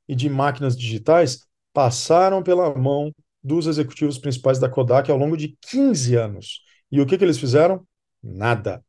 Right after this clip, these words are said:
Eles falaram que aquilo nunca ia dar certo, né? Então, eh, eu, só pra fechar isso, que assim, essa parte tributária, burocracia, pessoas e visão estratégica de longo prazo. Eu acho que é,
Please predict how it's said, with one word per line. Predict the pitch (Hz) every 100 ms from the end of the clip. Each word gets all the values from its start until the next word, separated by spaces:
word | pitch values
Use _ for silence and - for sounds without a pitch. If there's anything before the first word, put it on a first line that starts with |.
| - _ _ _
Eles | 117 107
falaram | - 120 127 127
que |
aquilo | 127 147 147
nunca | 131 147 170 170
ia | 123
dar | 117 98
certo, | 104 92 _ _ _ _ _
né? | 110 117 127 _ _ _
Então, | 120 113 110 135 151 143 123 _ _
eh, | - 117 117 127
eu, | 131 123 -
só | - 143
pra | 170
fechar | 156 143 120 131 120
isso, | 135 143
que | 143
assim, | 127 120 104 - _ _ -
essa | 123 127 127
parte | 139 131 -
tributária, | 135 123 117 131 131 127
burocracia, | 123 120 110 104 - 175 185
pessoas | 185 175 - - 151 185 208 - - _ _
e | 151
visão | 165 156 123 143 151
estratégica | - 143 127 127 123 -
de | 123
longo | 120 123 120
prazo. | 101 92 98
Eu | 113
acho | 107
que | 131
é, | 117